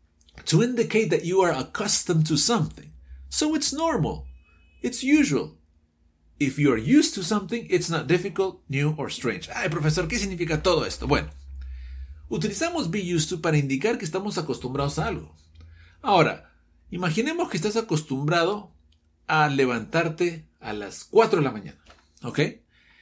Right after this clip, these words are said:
Y tú dices, "Bueno, profesor, pero a mí me han enseñado que para rutinas utilizo esto. I get up at four A M". Claro,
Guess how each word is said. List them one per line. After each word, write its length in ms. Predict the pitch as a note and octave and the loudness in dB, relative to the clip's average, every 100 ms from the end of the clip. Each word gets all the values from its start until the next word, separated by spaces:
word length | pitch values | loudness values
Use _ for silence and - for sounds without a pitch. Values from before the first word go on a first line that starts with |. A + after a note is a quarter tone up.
| - | -8
Y 120 | F#3 D#3+ | -4 -2
tú 140 | A#3 | 0
dices, 300 | A#3+ A3 G3+ | 0 -2 -4
"Bueno, 280 | C4 D#4 A#3 | -6 -4 -2
profesor, 460 | G3 D#3+ D#3+ G3+ | 0 0 0 0
pero 200 | F3+ E3 | 0 0
a 80 | D3+ | 0
mí 80 | G3 | 0
me 180 | C4 C#4+ | -2 -2
han 60 | B3+ | 0
enseñado 500 | - D3+ F3+ G3+ - | 0 0 0 -4 -4
que 100 | D#3 | -4
para 220 | C#3 A#2+ | -2 -2
rutinas 520 | C3 C3+ A3 B3+ - | -2 -2 -2 -2 -2
utilizo 440 | D#3 D3+ D#3 D#3 | -2 2 2 4
esto. 340 | B3+ - A2+ - - - _ | 2 0 -6 -10 -20 -20 _
I 400 | C#3+ C3+ D3+ D#3+ | -2 0 0 4
get 220 | F#3 F#3+ | 4 4
up 280 | C3+ A#2+ - | 2 0 -4
at 120 | A#2 - | -6 -6
four 300 | - G#2+ A#2 | -6 -4 0
A 60 | |
M". 300 | F#3+ A#3+ D3+ - _ _ | 2 2 -2 -8 _ _
Claro, 400 | - D4+ C3 | 0 0 0